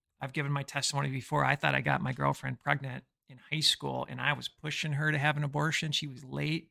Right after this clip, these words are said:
for, like, a couple, like, two months, and she was not pregnant. And I repent of that. Let's continue. This is ultimately a war on women, obviously. You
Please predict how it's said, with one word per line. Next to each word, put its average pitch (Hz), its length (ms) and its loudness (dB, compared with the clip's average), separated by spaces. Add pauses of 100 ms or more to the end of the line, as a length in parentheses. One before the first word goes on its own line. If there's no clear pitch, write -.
(140)
for, - 100 -20
like, 123 220 -14 (160)
a - 120 -20
couple, - 240 -10
like, 135 140 -14
two 165 160 -2
months, 151 460 2 (720)
and 127 100 -8
she - 140 -2
was 131 180 -6
not 143 280 2
pregnant. 135 520 2 (600)
And 120 100 -8
I 127 40 -2
repent 175 600 4
of 131 220 0
that. 127 420 -2 (1300)
Let's 160 180 2
continue. 170 420 4
This 165 200 6
is 151 100 2
ultimately 156 380 4
a 139 80 2
war 151 280 6
on 147 220 4
women, 147 240 2
obviously. 143 640 -2 (260)
You 143 80 -20